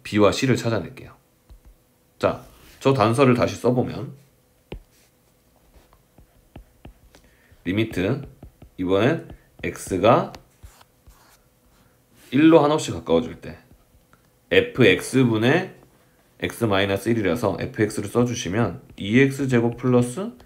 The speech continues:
비엑스 플러스 C고 분자에는 X 마이너스 일이 있어요.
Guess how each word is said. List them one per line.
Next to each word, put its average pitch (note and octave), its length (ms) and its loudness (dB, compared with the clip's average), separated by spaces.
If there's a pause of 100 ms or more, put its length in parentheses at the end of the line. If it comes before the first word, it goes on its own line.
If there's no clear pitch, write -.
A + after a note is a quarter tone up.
(320)
비엑스 G2+ 380 -4
플러스 G#2 420 -4
C고 - 500 -10 (1000)
분자에는 A#2 480 2
X - 220 -6
마이너스 G2+ 440 0
일이 A2+ 200 -2
있어요. - 320 -12